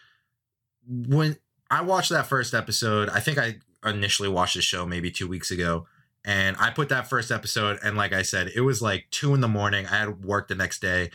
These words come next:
and after the big reveal of why he believes her, I watched the entire show until, like, five A M,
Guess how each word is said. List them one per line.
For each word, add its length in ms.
and 100
after 220
the 100
big 240
reveal 440
of 100
why 320
he 140
believes 360
her, 280
I 100
watched 420
the 120
entire 460
show 380
until, 260
like, 180
five 320
A 180
M, 300